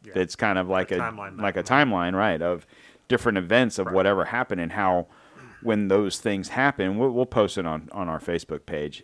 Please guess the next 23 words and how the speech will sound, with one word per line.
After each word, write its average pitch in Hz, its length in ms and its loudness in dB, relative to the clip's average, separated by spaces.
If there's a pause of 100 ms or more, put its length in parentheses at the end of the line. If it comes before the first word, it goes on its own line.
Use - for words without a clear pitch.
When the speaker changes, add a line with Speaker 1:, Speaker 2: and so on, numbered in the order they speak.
(140)
Speaker 2:
uh, 85 340 0 (840)
coincide 113 640 2
with 92 240 2
other 104 300 4
great 98 380 -2
events 98 840 -4
of 87 240 -2
things 95 600 -8 (160)
happening. - 600 -8 (120)
Speaker 1:
Right. 107 220 -4 (100)
Speaker 2:
And 131 80 0
it's 117 100 0
very 143 360 4
interesting 87 680 -4
because 98 600 0 (1040)
you, 139 360 -2
you 131 140 0
might 113 240 2
see 101 760 2
a, 82 80 0
uh, 82 180 -2
Tom 123 260 -2
Hanks, 107 460 -6